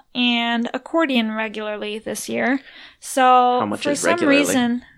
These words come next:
Speaker 1: I'll get into that. But for some reason, these last couple months, I've just been forgetting to play piano. Like, ever since pretty much our trip in September, or even before that,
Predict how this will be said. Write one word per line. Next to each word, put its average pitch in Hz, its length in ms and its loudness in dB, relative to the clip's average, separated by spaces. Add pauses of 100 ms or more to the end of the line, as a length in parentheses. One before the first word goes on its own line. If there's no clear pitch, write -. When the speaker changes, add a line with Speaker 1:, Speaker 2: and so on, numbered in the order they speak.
(100)
Speaker 1:
I'll 247 180 0
get 302 180 -2
into 233 180 -2
that. 226 300 -2 (500)
But 262 220 4
for 285 100 -4
some 339 280 -4
reason, 294 320 0
these 269 200 2
last 277 260 2
couple 277 280 0
months, 247 420 4
I've 254 240 2
just 240 200 -2
been 226 180 0
forgetting 220 1000 -2
to 240 120 -6
play 220 300 -2
piano. 226 500 -4
Like, - 380 -4 (260)
ever 247 180 0
since 247 580 0 (800)
pretty 262 220 0
much 247 280 2
our 226 180 2
trip 247 380 0
in 220 180 0
September, 214 720 -4 (320)
or - 80 -4
even 233 260 4
before 226 420 0
that, 214 300 -2